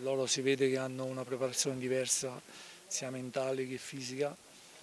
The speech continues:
è una squadra costruita negli anni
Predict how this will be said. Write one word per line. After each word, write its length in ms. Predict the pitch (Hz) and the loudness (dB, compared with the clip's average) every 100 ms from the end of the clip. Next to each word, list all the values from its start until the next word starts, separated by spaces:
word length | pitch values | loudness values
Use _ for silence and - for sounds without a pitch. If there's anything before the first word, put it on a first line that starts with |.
| - - - - | -20 -20 -20 -16
è 60 | 139 | -10
una 140 | 127 | -4
squadra 320 | 120 135 131 | -4 0 2
costruita 1300 | 123 127 - 131 127 123 127 127 127 123 127 127 127 | 2 0 -4 -4 -4 -2 -2 0 -2 -4 -6 -6 -6
negli 280 | 127 135 127 | -4 -2 2
anni 420 | 131 123 135 165 | 2 2 -2 -2